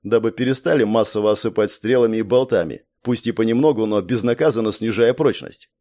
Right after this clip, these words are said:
Вот тень Некроса этим и занималась. Да так эффектно, что я, залюбовавшись, чуть про раны не позабыл. Но вот они обо мне помнили.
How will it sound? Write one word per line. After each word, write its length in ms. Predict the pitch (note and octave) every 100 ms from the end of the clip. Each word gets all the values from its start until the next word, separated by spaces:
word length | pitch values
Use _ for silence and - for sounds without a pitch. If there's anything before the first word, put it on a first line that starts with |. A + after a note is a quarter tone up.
| _ -
Вот 280 | - E2 -
тень 240 | D#3+ D#3+
Некроса 580 | C#3+ C#3+ C#3 C3 B2+ A#2+ - -
этим 300 | G#2+ A2+ A#2
и 160 | B2
занималась. 680 | G2 A2 G#2 D#2+ G#1 - - _ _ _
Да 240 | A2+ C#3+ G3
так 300 | G#3+ G#3+ F3
эффектно, 520 | E3 E3+ F#3+ - B2+
что 180 | - C3
я, 220 | C3 D3+
залюбовавшись, 840 | B2 B2 A#2 A#2+ C3 C#3 B2 A#2+ - -
чуть 240 | - F3
про 200 | - E3
раны 260 | F3 C#3+ G#2
не 120 | G#2+
позабыл. 560 | G#2+ A#2+ C3+ F2+ - - _ _ _ _ _
Но 280 | - C3 E3
вот 260 | D3 E3 E3
они 320 | F3 G3+ D#3
обо 280 | G#2+ G#2 A#2+
мне 180 | A#2+ C3+
помнили. 540 | D3 G#2 D2+ G#1+ -